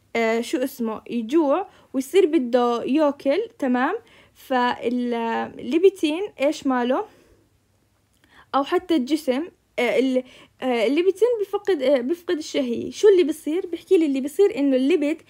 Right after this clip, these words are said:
اللي موجودة، تمام؟ بتبلش، آه، تتحرر من الخلايا وتتحرك في كل أجزاء الجسم، خاصة في البالم اللي هو كف اليد، السول اللي هو، آه، باطن القدم،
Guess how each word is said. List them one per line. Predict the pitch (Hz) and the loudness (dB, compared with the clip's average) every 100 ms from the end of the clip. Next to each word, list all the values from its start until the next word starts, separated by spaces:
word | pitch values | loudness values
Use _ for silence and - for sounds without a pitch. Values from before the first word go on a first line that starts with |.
| - - - | -20 -10 0
اللي | 285 | 2
موجودة، | 311 311 311 285 254 247 320 | 2 4 2 2 0 2 0
تمام؟ | 370 302 269 294 381 - - | 0 0 2 0 -4 -14 -8
بتبلش، | 285 277 330 403 359 - | -8 -2 4 4 4 0
آه، | - 247 | 0 0
تتحرر | 262 - - 320 277 269 | -2 -6 -2 0 2 0
من | 311 | -2
الخلايا | 359 330 254 247 247 277 | -4 -4 -2 -2 0 0
وتتحرك | 359 381 - - 320 247 254 381 - - _ | 0 -4 -6 -2 0 2 0 -2 -6 -20 _
في | 311 | -2
كل | 320 427 | 6 6
أجزاء | - 269 247 285 370 262 | 6 0 0 2 4 2
الجسم، | 254 247 - 302 427 - _ | 0 -6 -4 -6 -6 -12 _
خاصة | - 381 370 - 302 440 - _ | 0 2 2 0 0 0 -4 _
في | - 294 247 - | -6 -2 -2 0
البالم | 254 233 277 320 269 403 494 - | 0 2 4 6 6 4 -2 -4
اللي | 262 277 | -2 0
هو | 294 | -2
كف | 262 311 294 269 | -2 -4 -4 -4
اليد، | 254 254 294 - | -2 -2 -4 -10
السول | - - 330 247 | -12 -2 0 0
اللي | - 226 240 | -2 -4 -4
هو، | 269 294 226 - - - - | -2 -2 -2 -6 -20 -20 -6
آه، | 226 220 | -2 -2
باطن | 202 233 349 339 302 254 | -2 2 2 2 0 0
القدم، | 247 - 254 | -2 -4 -2